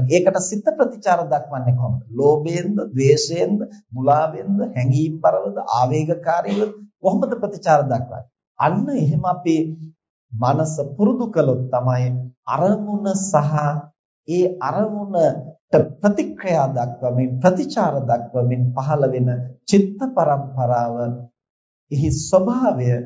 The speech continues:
අපට යම් ප්‍රමාණයකට තේරුම් ගන්න පුළුවන්. ඊට පස්සේ ස්වභාවය තේරුම් ගත්තට පස්සේ අපට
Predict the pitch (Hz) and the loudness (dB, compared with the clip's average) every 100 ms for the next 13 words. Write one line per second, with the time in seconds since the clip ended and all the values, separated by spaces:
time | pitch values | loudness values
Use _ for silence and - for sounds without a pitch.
0 | - - - 120 131 123 120 120 - 113 | -10 -6 -2 -2 -2 0 0 0 -4 -2
1 | 113 113 110 - 104 123 110 101 98 98 | -2 -4 -6 -6 -6 -4 -2 -2 -2 -6
2 | - 104 - 101 - _ _ _ _ _ | -8 -12 -14 -18 -18 _ _ _ _ _
3 | _ - 190 208 294 - 233 226 - 143 | _ 0 2 2 -2 -4 -4 -4 -2 2
4 | 139 233 285 262 - 151 156 185 160 - | 2 0 -2 -4 0 0 0 4 2 4
5 | 147 131 123 104 - 208 285 - - _ | 0 0 -2 -2 -2 2 2 2 -6 _
6 | 147 165 | -2 0